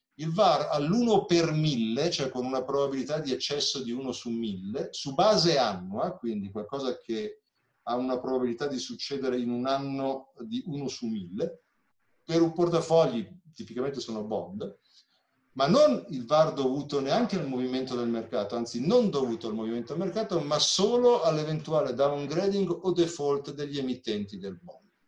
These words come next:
Questa è una cosa che si deve calcolare e viene calcolata, fa parte delle normative di Basilea.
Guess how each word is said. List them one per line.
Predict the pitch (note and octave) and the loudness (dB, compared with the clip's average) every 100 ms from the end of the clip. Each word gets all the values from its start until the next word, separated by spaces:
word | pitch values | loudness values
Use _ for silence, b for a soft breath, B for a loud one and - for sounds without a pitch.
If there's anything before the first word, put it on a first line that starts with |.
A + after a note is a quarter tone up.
| _ _ _ _ _ _ | _ _ _ _ _ _
Questa | - G#3 G#3+ | -2 2 4
è | |
una | F#3 | 4
cosa | D#3+ E3 | 4 4
che | E3 D3 | 4 0
si | - | 0
deve | D#3+ G3+ G3+ | 2 4 4
calcolare | D#3+ D3+ - - B2 D3+ | 0 -2 0 2 2 2
e | A#2+ | 0
viene | B2 A#2+ | -2 -4
calcolata, | A#2 A#2 - G3+ - G2 | -4 -6 0 0 0 -6
fa | A2+ | -12
parte | G#2+ A#2+ A#2+ B2+ | -2 -2 -2 -4
delle | B2+ | -2
normative | B2+ B2+ B2+ A#2+ B2+ A#2+ | -2 -2 -4 -4 -4 -4
di | A2+ | -4
Basilea. | A2 G2+ G#2 F2 - | -4 -4 -6 -8 -14